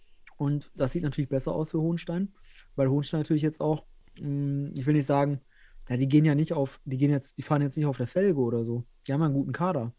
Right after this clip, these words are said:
Da ist auch noch ein Elesi, der jetzt auf einmal reinkommt, der immer noch auch, äh, gegen Fortuna ein Unterschiedsspieler sein kann. Aber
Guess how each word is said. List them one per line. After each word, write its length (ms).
Da 80
ist 80
auch 60
noch 100
ein 60
Elesi, 420
der 120
jetzt 140
auf 120
einmal 180
reinkommt, 400
der 100
immer 200
noch 140
auch, 220
äh, 240
gegen 260
Fortuna 380
ein 80
Unterschiedsspieler 680
sein 220
kann. 220
Aber 320